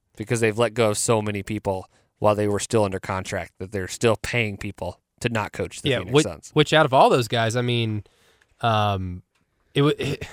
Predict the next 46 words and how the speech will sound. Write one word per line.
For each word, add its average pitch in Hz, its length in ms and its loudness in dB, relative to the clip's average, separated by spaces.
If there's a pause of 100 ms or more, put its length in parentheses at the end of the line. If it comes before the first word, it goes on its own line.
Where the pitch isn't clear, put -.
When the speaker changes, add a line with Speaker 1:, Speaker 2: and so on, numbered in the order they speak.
Speaker 2:
it's 139 160 -6
a 139 40 -2
shame 151 300 2
that 120 100 -2
Monty 117 240 -2
Williams 113 260 -4
wasn't 107 220 -10
there 110 220 -2
from 104 160 -8
the 90 60 -10
beginning 107 360 -4
'cause 104 100 -4
I 107 80 -2
think 135 180 0
Monty 113 240 0
Williams 107 320 -2
is 98 100 -6
a 101 40 -4
good 104 220 -8
coach. - 560 -4
Speaker 1:
Yeah. 143 260 4
Speaker 2:
Um, 107 220 -2
obviously, 107 680 -4 (560)
um, 101 340 0
the 98 100 -4
last, 107 360 0
I - 60 -4
mean, 107 160 -2
Thunder 117 240 -2
fans 110 300 -4
are 101 180 -4
well 120 160 2
aware 110 240 2
of 98 80 -4
him 113 400 0 (200)
being 110 200 -2
an 104 60 -2
assistant 113 340 -8
coach 110 220 -4
back 107 200 -2
in 101 80 -4
twenty 107 200 -4
fifteen 107 380 -6
sixteen 123 580 -2
before 113 440 -2
his 107 340 -2